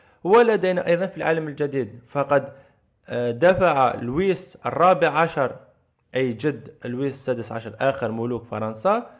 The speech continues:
آخر ملوك مر-، فرنسا في تلك الفترة، فقد، آه، قام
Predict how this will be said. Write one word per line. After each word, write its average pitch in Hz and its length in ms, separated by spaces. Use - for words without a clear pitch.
آخر 131 160
ملوك 127 260
مر-، 127 140
فرنسا 151 500
في - 100
تلك 165 240
الفترة، 131 460
فقد، 175 520
آه، 147 640
قام 160 580